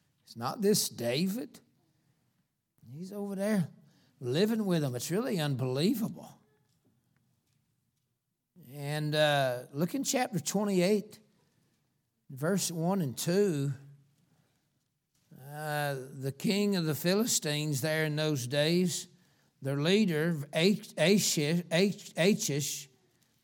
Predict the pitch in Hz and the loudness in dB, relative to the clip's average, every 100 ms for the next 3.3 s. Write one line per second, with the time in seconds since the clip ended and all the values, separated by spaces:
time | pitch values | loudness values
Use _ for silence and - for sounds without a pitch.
0 | _ _ _ 135 175 214 190 208 170 - | _ _ _ -10 -6 -4 0 2 4 0
1 | - 214 214 175 190 - - - _ _ | 0 2 2 2 0 -4 -16 -20 _ _
2 | 143 120 - 190 190 147 180 185 175 175 | -10 -4 0 0 0 -6 -2 0 2 4
3 | 208 196 | 2 0